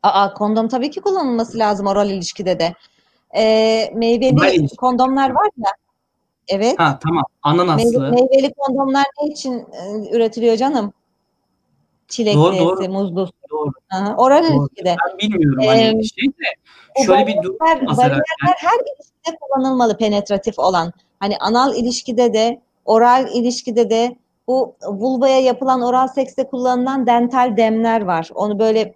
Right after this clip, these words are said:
Speaker 1: bir, gerçekten streç film gibi vulvaya döşüyorsun, onun üzerinden yapıyorsun. Ya da dil kondomu var, dil formunda gerçekten. Ben Türkiye'de pek satıldığını görmedim, hiç rastlamadım da.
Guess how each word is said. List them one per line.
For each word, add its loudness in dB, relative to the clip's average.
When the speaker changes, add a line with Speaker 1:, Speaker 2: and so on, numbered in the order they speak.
Speaker 1:
bir, -2
gerçekten 0
streç 0
film 2
gibi 0
vulvaya 2
döşüyorsun, 0
onun 2
üzerinden 0
yapıyorsun. -4
Ya 4
da 6
dil 6
kondomu 4
var, 2
dil 4
formunda 0
gerçekten. -4
Ben 0
Türkiye'de -2
pek -4
satıldığını 0
görmedim, 0
hiç -8
rastlamadım -4
da. -2